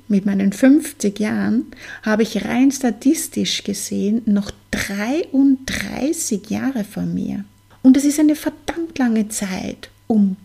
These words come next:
entweder in einer Situation zu verharren, die mich nicht glücklich macht, beziehungsweise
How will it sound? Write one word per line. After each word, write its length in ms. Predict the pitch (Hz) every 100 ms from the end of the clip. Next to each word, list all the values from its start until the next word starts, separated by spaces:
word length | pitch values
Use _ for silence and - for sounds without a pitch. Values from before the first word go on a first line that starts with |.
| _
entweder 840 | 202 180 175 175 185 175 190 262 330 - _ - -
in 140 | 233
einer 220 | 226 214
Situation 1080 | 214 220 214 196 - - - 196 175 190 269
zu 120 | 330 240
verharren, 880 | - 196 - 180 165 - 175 208 392 - _ _ _ _ - - - -
die 40 |
mich 200 | 226 214
nicht 200 | 190 -
glücklich 400 | - 170 185 -
macht, 460 | 208 381 - - - _ _ _ _ _ _ _ _ _ _ _ 247
beziehungsweise 680 | - 220 196 175 165 151